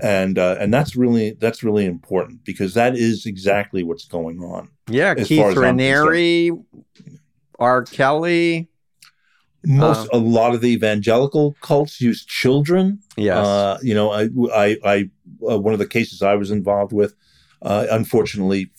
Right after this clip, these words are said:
Speaker 1: it was thrown out for a technicality, but it involved a lot of the same people that, uh, Deborah, that Debbie Shriver wrote about in her book. So
Speaker 2: Oh.
Speaker 1: these are all,
Speaker 2: From the
Speaker 1: uh,
Speaker 2: Alamo
Speaker 1: survi-
Speaker 2: cult.
Speaker 1: Right, right. They're all survivors of the Tony Alamo cult.
Speaker 2: Right.
Speaker 1: Um,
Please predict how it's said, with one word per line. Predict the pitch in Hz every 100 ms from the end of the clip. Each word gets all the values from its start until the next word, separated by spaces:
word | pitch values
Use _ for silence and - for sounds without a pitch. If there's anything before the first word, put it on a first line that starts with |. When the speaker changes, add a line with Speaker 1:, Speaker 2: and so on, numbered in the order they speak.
| -
Speaker 1:
it | 104 92
was | 90
thrown | - 98 92
out | 95
for | - 90
a |
technicality, | - - - - 123 120 120 110
but | 98 92 -
it | 92
involved | 92 92 95 95
a |
lot | 90 95 104
of | 101
the |
same | 95 - 104 101 98 - _ _ _ _ -
people | 117 - 101
that, | 98 90 92 -
uh, | 98
Deborah, | 95 95 98 95 92 90
that | 95 90
Debbie | 95 101 95
Shriver | 90 - 113 113 110
wrote | 104 104
about | 101 101 101 101
in | 90
her | 95 117
book. | - 107 - -
So | - 98
Speaker 2:
Oh. |
Speaker 1:
these | 92 90
are | 95
all, | 92 95 95 90 _ _ - -
Speaker 2:
From | - 104
the | 113
Speaker 1:
uh, | 110
Speaker 2:
Alamo | 113 127 123 107
Speaker 1:
survi- | 98
Speaker 2:
cult. | - 95 90 -
Speaker 1:
Right, | 107 - 98
right. | 98
They're | 98 98
all | 101 101 - -
survivors | 139 - 107 104 95 101 92
of | 92
the | 98
Tony | 90 120 104 101
Alamo | 95 95 98 95 92
cult. | - 95 104 _ - - -
Speaker 2:
Right. | 101 101 -
Speaker 1:
Um, | 120 110 117